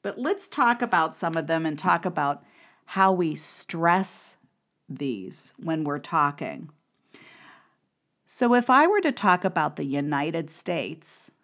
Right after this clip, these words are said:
I could also say the U S. And I want you to know with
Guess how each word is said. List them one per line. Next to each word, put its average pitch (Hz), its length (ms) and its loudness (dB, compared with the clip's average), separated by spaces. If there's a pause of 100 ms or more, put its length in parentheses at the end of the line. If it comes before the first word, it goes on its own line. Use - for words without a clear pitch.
(140)
I 226 120 0
could 403 340 -2
also 170 320 2
say 151 300 -2
the 151 160 -4
U 147 320 0
S. - 640 -4 (920)
And 202 160 -2
I 202 120 2
want 240 340 4
you 311 80 0
to 320 100 2
know 170 280 4
with 160 240 -2